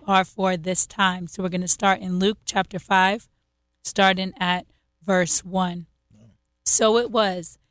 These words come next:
as the multitude pressed about him to hear the word of God, that he stood by the lake of Gennesaret and saw two boats standing by the lake, but the fishermen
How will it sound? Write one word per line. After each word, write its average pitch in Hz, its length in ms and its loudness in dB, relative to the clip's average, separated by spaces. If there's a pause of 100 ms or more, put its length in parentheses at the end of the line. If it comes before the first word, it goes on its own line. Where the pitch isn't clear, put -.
(220)
as 208 200 0
the 208 80 -2
multitude 220 800 0
pressed - 580 0
about 196 400 2
him 175 340 -14 (340)
to 196 140 2
hear 214 280 2
the 226 140 -2
word 202 260 2
of 180 140 -10
God, 175 420 -2 (340)
that 196 160 0
he 196 160 -4
stood 214 640 2 (180)
by 196 140 4
the 196 120 -2
lake 185 500 -6
of 170 140 -6
Gennesaret 190 580 -2 (600)
and 196 200 2
saw 208 460 4
two 240 240 0
boats 196 640 -2 (100)
standing 208 580 2
by 185 180 2
the 185 140 -6
lake, 185 360 -6 (400)
but 202 200 0
the 190 100 0
fishermen 190 800 -2